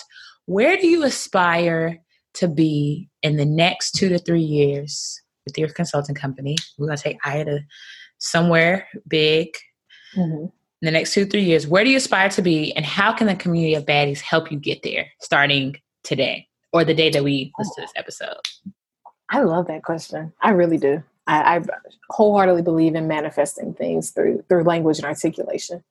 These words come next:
Speaker 2: What would I say? Um, I would say the main thing is impact. In two to three years, I want there to be a, a,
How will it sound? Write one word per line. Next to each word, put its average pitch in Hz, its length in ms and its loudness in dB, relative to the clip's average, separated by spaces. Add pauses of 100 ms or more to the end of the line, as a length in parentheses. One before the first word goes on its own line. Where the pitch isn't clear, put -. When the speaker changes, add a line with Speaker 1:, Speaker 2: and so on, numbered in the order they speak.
(460)
Speaker 2:
What 226 200 0
would - 60 -12
I - 40 -18
say? - 300 -14 (520)
Um, 190 420 0 (180)
I 233 100 0
would 294 100 2
say 294 200 2
the 247 100 2
main 185 340 2
thing 170 380 0
is 160 360 -2
impact. 160 480 -2
In 160 100 -2
two 233 180 2
to 240 100 2
three 202 260 2
years, 160 460 0 (100)
I 165 120 2
want 175 400 -2
there 165 460 -2 (400)
to 196 100 4
be 170 180 4
a, 170 100 0
a, 165 280 -4